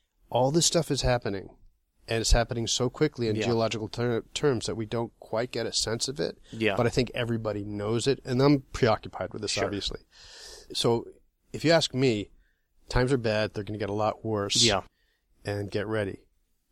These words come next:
Speaker 1: And we as human beings are very, un-, it's very improbable that we're gonna sort of organize ourselves into
Speaker 2: Yeah.
Speaker 1: a way that we can actually deal with it. Doesn't mean we shouldn't try. It's just improbable. It's unlikely.
Speaker 2: Yeah.
Speaker 1: You know, witness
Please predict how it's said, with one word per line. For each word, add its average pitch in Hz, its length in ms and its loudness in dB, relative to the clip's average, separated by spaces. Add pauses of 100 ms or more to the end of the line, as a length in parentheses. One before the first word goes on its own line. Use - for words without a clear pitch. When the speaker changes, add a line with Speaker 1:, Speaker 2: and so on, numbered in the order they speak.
(100)
Speaker 1:
And 98 400 -4 (140)
we 113 240 -2
as 107 120 -2
human 104 260 -4
beings 120 480 2
are 110 140 -6
very, 117 580 0
un-, 107 340 -4
it's - 140 -12
very 120 420 0
improbable 110 840 -4
that 104 140 -4
we're 110 180 -4
gonna 107 180 -2
sort 107 180 -4
of 98 80 -6 (100)
organize 113 480 0
ourselves 98 580 -2
into 113 200 -2
Speaker 2:
Yeah. 104 80 0
Speaker 1:
a - 20 -2
way 104 180 0
that 101 140 -2
we 101 60 -8
can 104 140 -6
actually 104 300 -6
deal 107 200 -4
with 120 120 0
it. 165 140 4 (480)
Doesn't 113 200 2
mean 113 100 4
we 104 80 0
shouldn't 101 220 -2
try. 120 420 4 (180)
It's 123 120 -6
just - 180 -4
improbable. 110 640 -2
It's - 140 -2
unlikely. 101 640 -4 (120)
Speaker 2:
Yeah. 98 180 -4 (120)
Speaker 1:
You 113 80 -8
know, 104 240 -4
witness 123 800 2